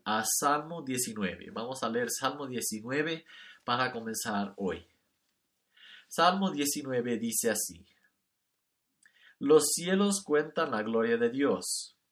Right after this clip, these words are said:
y el firmamento anuncia la obra de sus manos. Un día emite palabra a otro día,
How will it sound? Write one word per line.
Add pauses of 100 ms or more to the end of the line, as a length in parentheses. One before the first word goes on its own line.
(100)
y
el
firmamento
anuncia
la
obra
de
sus
manos. (460)
Un
día
emite
palabra
a
otro
día,